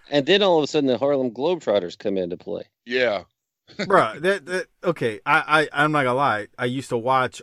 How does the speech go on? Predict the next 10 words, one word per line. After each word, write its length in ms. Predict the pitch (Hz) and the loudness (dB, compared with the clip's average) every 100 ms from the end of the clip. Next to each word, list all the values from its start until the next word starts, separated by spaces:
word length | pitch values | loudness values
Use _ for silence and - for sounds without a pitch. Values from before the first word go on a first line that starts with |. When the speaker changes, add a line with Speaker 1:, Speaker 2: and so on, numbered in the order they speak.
| - | -8
Speaker 3:
all 560 | 120 131 139 135 131 | -4 -2 0 0 -2
of 440 | 110 120 117 107 - | -4 -4 -4 -8 -16
those 240 | 98 110 104 | -12 -10 -10
shows 480 | - 127 113 101 90 | -4 -4 -4 -6 -10
that 120 | 107 | -10
came 220 | 127 117 | -8 -6
on 120 | 104 | -8
Channel 220 | 98 113 101 | -8 -8 -6
thirty-eight, 500 | 113 104 107 101 76 | -8 -6 -8 -10 -10
Hopper. 440 | 87 87 92 | -14 -16 -18